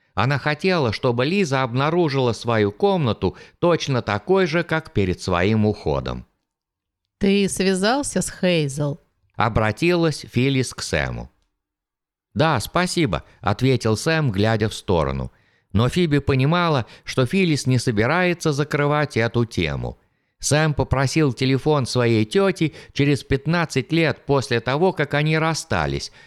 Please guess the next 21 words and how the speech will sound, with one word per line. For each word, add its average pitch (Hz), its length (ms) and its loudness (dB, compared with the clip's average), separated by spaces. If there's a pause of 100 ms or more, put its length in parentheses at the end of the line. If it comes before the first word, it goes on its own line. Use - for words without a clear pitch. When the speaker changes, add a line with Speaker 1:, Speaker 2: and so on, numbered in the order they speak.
(120)
Speaker 1:
и, 113 100 0
само 117 380 2
собой, 156 540 0
это 156 380 0
пробуждало 104 760 0
любопытство. 95 960 -2 (840)
Speaker 2:
«Как 247 320 0
она 185 280 2
поживает?» 160 840 -2 (400)
Speaker 1:
спросила 110 640 0
Филлис 175 420 0 (180)
и 120 140 0
немного 170 500 2
поморщилась, 101 920 0 (100)
как 113 240 -2
будто 123 340 0
вопрос 139 520 0
был 160 200 0
болезненным 90 800 0
для 80 160 0
нее. 80 400 0